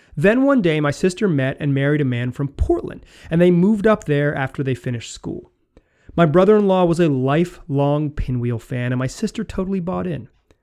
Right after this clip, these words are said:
Unfortunately, soon after the move, my sister was diagnosed with cancer. During her treatment, I flew out to Portland a few times to be with her. During this time, the love for the Portland Trailblazers grew inside me.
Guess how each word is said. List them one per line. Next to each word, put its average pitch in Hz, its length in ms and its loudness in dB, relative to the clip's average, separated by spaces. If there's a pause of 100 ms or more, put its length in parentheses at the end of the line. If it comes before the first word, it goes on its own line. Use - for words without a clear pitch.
(360)
Unfortunately, 214 800 0
soon 185 360 -2
after 180 260 -2
the 170 80 -4
move, 123 260 0
my 131 120 -2
sister 170 320 -4
was 160 100 -2
diagnosed 120 420 -6
with - 140 -14
cancer. - 420 -20 (540)
During 202 240 4
her 226 100 2
treatment, 202 480 -4
I 185 100 2
flew 180 280 0
out 185 140 -2
to 180 80 -4
Portland 165 340 -4
a 156 60 -4
few 160 160 -6
times 151 320 -6
to 147 80 -16
be 123 100 -4
with 127 160 -10
her. 117 220 -10 (360)
During 202 220 4
this 202 160 0
time, 180 260 0
the 160 80 2
love 151 300 2
for - 80 -6
the 147 80 -2
Portland 151 320 -4
Trailblazers 135 480 -2
grew 127 180 -6
inside - 380 -12
me. - 220 -16